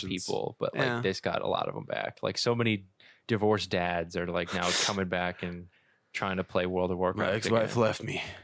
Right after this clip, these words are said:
Speaker 2: Yeah.
Speaker 1: Now I
Speaker 2: It
Speaker 1: can
Speaker 2: i-,
Speaker 1: go back to the Arathi Highlands.
Speaker 2: Yeah, it is nice to see all the, like,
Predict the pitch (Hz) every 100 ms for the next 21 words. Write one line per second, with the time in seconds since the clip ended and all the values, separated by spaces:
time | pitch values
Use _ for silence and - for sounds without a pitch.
0 | - - - - _ - 87 165 185 104
1 | 104 104 98 98 104 101 101 98 90 98
2 | 104 95 87 - 123 160 139 110 - 95
3 | - 90 82 82 80 82 80